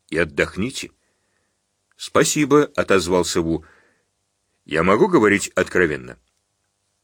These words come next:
«Более того, я настаиваю на этом».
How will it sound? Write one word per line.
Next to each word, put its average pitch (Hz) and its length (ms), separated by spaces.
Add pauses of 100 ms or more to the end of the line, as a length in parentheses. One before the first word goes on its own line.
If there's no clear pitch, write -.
(340)
«Более 85 500
того, 78 500
я 101 260
настаиваю 82 840 (320)
на 80 160
этом». - 300